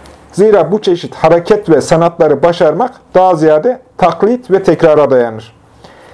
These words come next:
Binaenaleyh insanoğlu daima ezberlemeye ve bazı şeyleri hafıza yoluyla alıp nakletmeye muhtaçtır. Bugün dahi fotoğraf ve ses alma, yani ses kaydı cihazları olmasına rağmen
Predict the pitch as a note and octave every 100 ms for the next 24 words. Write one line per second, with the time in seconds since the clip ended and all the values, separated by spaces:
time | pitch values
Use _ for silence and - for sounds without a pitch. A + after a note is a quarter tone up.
0 | - - G3+ B3 A#3+ G#3 B3 - _ G3
1 | F#3+ A3+ G#3+ F#3+ D#3+ G3+ G3+ F#3+ B3 -
2 | _ - E3+ D#3 F#3+ F#3 E3+ D3 F3+ -
3 | E3 E3 F#3 G3+ G3 F3+ F#3 A3 E3+ E3
4 | F3 G3 F#3+ D#3 D3 E3+ G3+ D#3 D#3 D3+
5 | D#3 D3+ D3+ C#3 A#2 A#2 G#2 - - -
6 | _ - - - - _ _ _ F#3+ G3+
7 | G3+ F#3 E3+ E3 A#3 F4 _ _ _ _
8 | - F3+ F#3+ G3+ A#3+ B3 G#3 G#3 G#3 G3+
9 | D#3 A#2+ A#2 C#3 C#3+ F3+ F3 - D3+ C#3+
10 | A#2 - _ _ _ _ _ _ - E3+
11 | F3+ E3 D#3+ D3 C3+ F3 F#3 F3+ G#3 F#3+
12 | D#3 E3 C4+